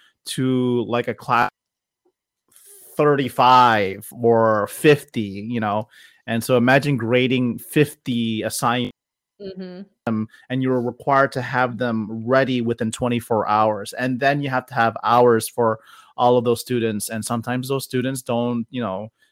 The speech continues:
Speaker 1: the online environment is very weird because they, they just don't,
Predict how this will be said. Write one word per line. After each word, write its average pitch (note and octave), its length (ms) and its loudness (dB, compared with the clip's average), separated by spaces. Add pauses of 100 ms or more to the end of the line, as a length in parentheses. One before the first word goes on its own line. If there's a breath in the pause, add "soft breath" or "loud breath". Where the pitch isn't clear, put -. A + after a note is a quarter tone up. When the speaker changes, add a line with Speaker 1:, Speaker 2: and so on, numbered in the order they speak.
Speaker 1:
the D3+ 160 4
online G3+ 320 2
environment C3+ 380 2
is A2 40 -10
very A#2 220 0
weird A2 360 -2
because A2+ 260 -8
they, B2+ 160 -4
they B2 200 -6
just C3+ 240 -10
don't, B2+ 300 0